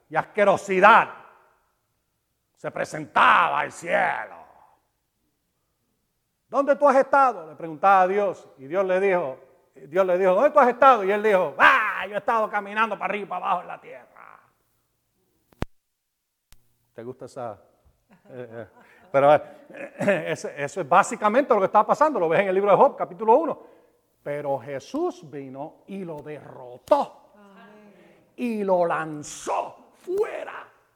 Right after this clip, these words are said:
Speaker 1: para siempre del cielo. Ya no tiene acceso allá. Apocalipsis doce te habla de eso. Miguel y sus ángeles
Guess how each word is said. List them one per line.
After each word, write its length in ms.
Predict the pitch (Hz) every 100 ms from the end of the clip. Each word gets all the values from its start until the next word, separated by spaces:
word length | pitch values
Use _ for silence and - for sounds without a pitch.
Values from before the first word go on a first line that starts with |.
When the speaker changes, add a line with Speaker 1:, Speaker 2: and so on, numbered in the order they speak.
| _
Speaker 1:
para 300 | 196 196 196
siempre 800 | - 254 294 269 - 208 147 _
del 240 | 175 190
cielo. 460 | 151 254 254 214 165
Ya 200 | 147 190
no 540 | 190 180 202 240 208 -
tiene 300 | 233 220 190
acceso 720 | 160 _ - 226 - 185 156 -
allá. 400 | 143 135 123 - _ -
Apocalipsis 1000 | 160 175 160 165 190 226 - 202 139 107
doce 480 | - 262 - 262 233 _ _
te 100 | -
habla 380 | 143 196 196 175
de 100 | 156
eso. 300 | 147 - 110 _ _ 156
Miguel 500 | 165 156 208 262 254
y 60 |
sus 240 | - 214 262
ángeles 560 | 277 262 294 311 302